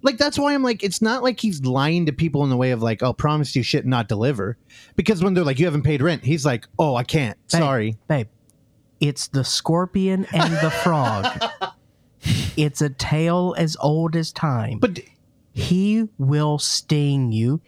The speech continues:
Speaker 2: He will sting himself. It
Speaker 1: But
Speaker 2: is the scorpion and the frog.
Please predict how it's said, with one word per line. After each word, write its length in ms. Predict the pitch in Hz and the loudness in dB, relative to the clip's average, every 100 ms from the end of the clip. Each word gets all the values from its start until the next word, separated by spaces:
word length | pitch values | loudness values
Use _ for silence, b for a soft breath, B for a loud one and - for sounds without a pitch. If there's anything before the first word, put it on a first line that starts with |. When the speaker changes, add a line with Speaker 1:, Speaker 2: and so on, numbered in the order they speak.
| b | b
Speaker 2:
He 280 | - - 160 | -6 -2 0
will 200 | 156 151 | 0 0
sting 500 | 143 - 143 139 139 | -2 -2 0 0 0
himself. 840 | 127 135 131 - 107 98 - - _ _ _ _ _ _ _ _ _ - 110 | 0 -2 -2 -2 -4 -6 -12 -20 _ _ _ _ _ _ _ _ _ -8 -2
It 100 | 220 | 0
Speaker 1:
But 120 | 143 | 0
Speaker 2:
is 160 | 131 | -4
the 140 | - 127 | -2 -2
scorpion 880 | - - 147 170 175 180 175 170 170 _ _ | -2 0 0 0 0 0 2 0 -2 _ _
and 240 | 143 143 147 | -2 0 0
the 80 | 151 | -2
frog. 680 | - 143 113 107 92 107 | -2 0 0 -2 -4 -8